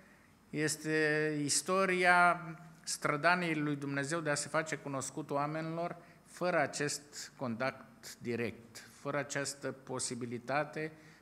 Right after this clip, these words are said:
ca omul să-L vadă pe Dumnezeu direct, fiindcă păcatul e o barieră ucigătoare pentru om. Și din iubire Dumnezeu îl protejează pe om.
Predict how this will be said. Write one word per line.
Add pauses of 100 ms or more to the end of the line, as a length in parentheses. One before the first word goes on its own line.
(120)
ca
omul
să-L
vadă
pe
Dumnezeu
direct, (460)
fiindcă
păcatul
e
o
barieră
ucigătoare
pentru
om. (1000)
Și
din
iubire
Dumnezeu
îl
protejează
pe
om.